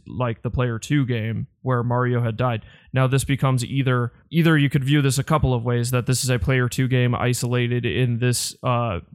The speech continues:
this world, that in this new Super Mario Bros. U, that it's a, a world where Mario failed his quest to save the kingdom and died, but that all, that kind of falls apart based on the opening, because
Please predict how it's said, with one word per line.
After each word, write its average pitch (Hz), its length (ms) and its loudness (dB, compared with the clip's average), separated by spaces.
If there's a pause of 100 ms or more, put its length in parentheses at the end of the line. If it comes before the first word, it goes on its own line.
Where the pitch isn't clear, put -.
(220)
this 143 300 2
world, 127 380 0
that 120 240 -2
in 123 180 0
this 120 240 -2
new 123 120 2
Super 120 200 -4
Mario 120 300 -2
Bros. 113 260 -2
U, 135 320 2 (540)
that 123 400 2 (260)
it's 131 240 -2
a, 127 140 2 (140)
a 131 160 2
world 127 380 0
where 120 440 0 (220)
Mario 131 360 2
failed 127 420 0
his 120 440 0 (400)
quest 135 400 2
to 117 420 2 (320)
save 127 400 0
the 117 120 -2
kingdom 123 500 -2 (140)
and 113 240 -4
died, 123 340 -2
but 120 160 -2
that 139 180 2
all, 127 280 -2
that 143 260 -2
kind 139 260 0
of 123 140 -2
falls 120 240 -2
apart 120 460 -6 (160)
based 127 260 0
on 117 100 -2
the 107 140 -6
opening, 92 580 -4 (380)
because 123 520 -2